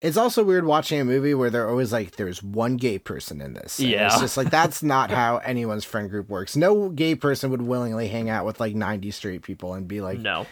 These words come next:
Speaker 1: the to-, unless, like, that was, like, your kink is, like, being degraded by, like,
Speaker 2: <laughs>
Speaker 1: white women. So.
Speaker 2: Yeah. Well,
Speaker 1: And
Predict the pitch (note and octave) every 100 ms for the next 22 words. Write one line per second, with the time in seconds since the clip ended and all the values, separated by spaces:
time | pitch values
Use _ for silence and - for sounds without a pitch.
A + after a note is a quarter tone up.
0 | - G#2 - A2 C#3 E3 G3+ - G3 D3
1 | E3 D#3+ D3 C3 B2 A2 A#2 A2 A2 G2+
2 | G#2+ A#2 A2+ G#2+ G2+ G#2+ G#2 G2 A2 G#2
3 | G#2 G2+ - - - - A#2+ A#2+ - G#3+
4 | A3 G#3+ - - - - _ - - A4+
5 | B4 - C3+ - - _ - A#2+ C3+ B2+